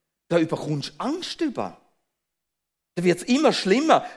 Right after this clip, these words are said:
bis schließlich alle Hoffnungen auf Rettung verloren waren. In der Welt geht's drunter und drüber und als Christen stehen wir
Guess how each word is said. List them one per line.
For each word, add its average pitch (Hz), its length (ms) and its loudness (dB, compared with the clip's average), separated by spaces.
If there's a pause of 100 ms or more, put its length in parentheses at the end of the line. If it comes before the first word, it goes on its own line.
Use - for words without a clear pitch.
bis 311 340 2
schließlich 254 600 -4
alle 196 300 2
Hoffnungen 220 520 2
auf 160 280 0
Rettung 170 420 -2
verloren 143 560 -2
waren. 113 320 -2 (240)
In - 100 -8
der 139 300 0
Welt 185 320 0
geht's 143 320 -6
drunter 208 440 -4
und - 160 -10
drüber 185 360 -4
und 151 100 -12
als 127 220 -6
Christen - 420 -8
stehen 226 640 0
wir 151 320 0